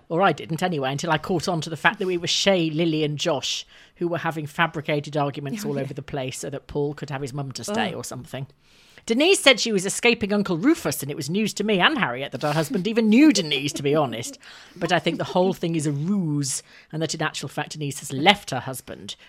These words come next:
Speaker 1: who anyway was having an affair with his bike. She will then marry
Speaker 2: Yes.
Speaker 1: Alistair within twelve months, as predicted by the barn brack, but will have to go through a whole lot of torturous shenanigans of Denise coyly attempting to set Alistair up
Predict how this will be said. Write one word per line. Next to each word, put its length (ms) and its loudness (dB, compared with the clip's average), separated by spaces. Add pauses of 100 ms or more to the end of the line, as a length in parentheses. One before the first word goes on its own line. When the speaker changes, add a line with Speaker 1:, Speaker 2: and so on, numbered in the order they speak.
Speaker 1:
who 200 -4
anyway 380 2
was 140 -8
having 240 -10
an 60 -12
affair 260 -8
with 120 -12
his 120 -14
bike. 400 -12 (460)
She 180 0
will 140 6
then 240 6
marry 220 8
Speaker 2:
Yes. 80 -2
Speaker 1:
Alistair 520 2
within 240 -4
twelve 340 -8
months, 460 -6
as 160 -6
predicted 420 -10
by 120 -4
the 100 -6
barn 300 -4
brack, 320 6
but 120 -2
will 100 -6
have 180 4
to 100 -10
go 140 0
through 180 -6
a 80 -6
whole 360 8
lot 260 4
of 180 -10
torturous 640 0
shenanigans 720 -4
of 140 -10
Denise 480 -2
coyly 360 2
attempting 540 -4
to 100 -12
set 280 -6
Alistair 480 -2
up 240 -4